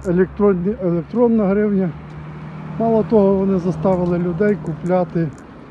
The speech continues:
ці електронні, е, пластикові карточки, що також є, в принципі, незрозумілим, оскільки для всіх жителів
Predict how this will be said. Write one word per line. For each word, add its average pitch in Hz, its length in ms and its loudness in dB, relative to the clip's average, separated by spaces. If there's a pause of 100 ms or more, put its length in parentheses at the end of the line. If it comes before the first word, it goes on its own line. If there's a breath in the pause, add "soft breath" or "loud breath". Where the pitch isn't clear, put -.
(260)
ці 196 80 0
електронні, 175 760 0 (640)
е, 151 240 0 (960)
пластикові 175 720 0
карточки, 170 560 0 (380)
що 160 220 -4
також 190 360 0
є, 175 220 2
в - 640 -12
принципі, 185 520 0
незрозумілим, 180 960 0
оскільки 175 500 -2 (680)
для 165 140 0
всіх 175 340 0
жителів 185 540 0